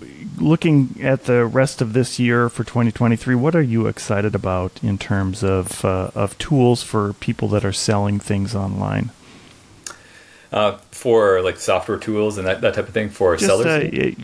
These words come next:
Speaker 1: partners or dir-, platforms or channels or whatever. What, what is it? What is, if you had some advice to give somebody that's, that has a m-, uh, that has a m-,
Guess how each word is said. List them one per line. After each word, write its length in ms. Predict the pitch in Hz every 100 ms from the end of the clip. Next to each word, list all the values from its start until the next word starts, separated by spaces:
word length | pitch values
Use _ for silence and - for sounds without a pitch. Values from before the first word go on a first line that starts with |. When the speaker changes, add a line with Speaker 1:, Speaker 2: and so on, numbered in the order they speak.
| - -
Speaker 1:
partners 500 | 143 151 143 139 120
or 260 | 110 113
dir-, 200 | - 117 - - - -
platforms 680 | 143 151 - 147 139 131 127
or 80 |
channels 560 | 98 - 139 135 131 117
or 160 | 107 110
whatever. 480 | 131 139 113 110
What, 260 | 107 127 -
what 160 | 143 147
is 160 | 135
it? 120 | 131 -
What 140 | 147
is, 140 | 156 -
if 180 | -
you 60 | 160
had 100 | 165
some 160 | 143 123
advice 420 | 113 113 113 -
to 100 | 113
give 200 | 107 104
somebody 360 | - 110 104 101
that's, 340 | 101 - - - - - -
that 120 | 120
has 200 | 123 110
a 40 | 120
m-, 120 | 113
uh, 240 | 113 113 110
that 120 | 123
has 180 | 120 117
a 40 | 110
m-, 180 | 113